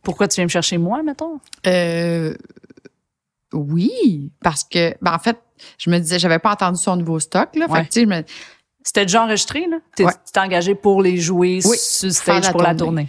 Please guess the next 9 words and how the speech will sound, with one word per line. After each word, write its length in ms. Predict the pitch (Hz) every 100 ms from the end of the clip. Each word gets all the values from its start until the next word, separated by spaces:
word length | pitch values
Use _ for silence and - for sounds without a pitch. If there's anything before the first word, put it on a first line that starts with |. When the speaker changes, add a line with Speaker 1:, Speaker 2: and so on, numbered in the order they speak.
| -
Speaker 1:
tournée. 140 | 170
Speaker 2:
Ouais. 40 | 156 _ _ _ _ - _ _
Puis, 300 | - 170 156
euh, 520 | 151 147 147 143 - - - 165
ça, 580 | - - 190 196 190 185
ça, 240 | - 208
ça 140 | -
a 120 | 160 160
mis, 380 | 165 156 156